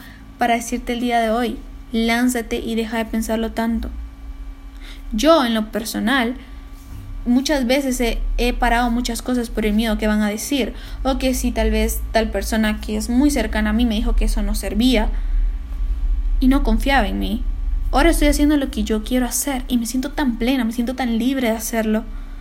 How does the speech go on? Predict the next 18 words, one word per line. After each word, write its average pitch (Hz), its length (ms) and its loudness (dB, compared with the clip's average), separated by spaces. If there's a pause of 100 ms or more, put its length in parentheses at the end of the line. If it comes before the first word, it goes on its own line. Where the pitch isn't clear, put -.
(460)
¿Por 240 100 0
qué? 269 100 0
Porque 254 280 -2
me 226 120 0
tiene 233 200 0
que 226 60 -2
gustar 220 260 0
a 220 40 2
mí, 226 220 4
no 208 160 -2
a 208 40 -2
los 208 140 -4
demás. 220 440 -2 (1040)
¿Ok? 226 160 -4 (600)
Así - 160 -6
que, - 220 -6 (360)
así 226 240 -4
que, 269 260 -4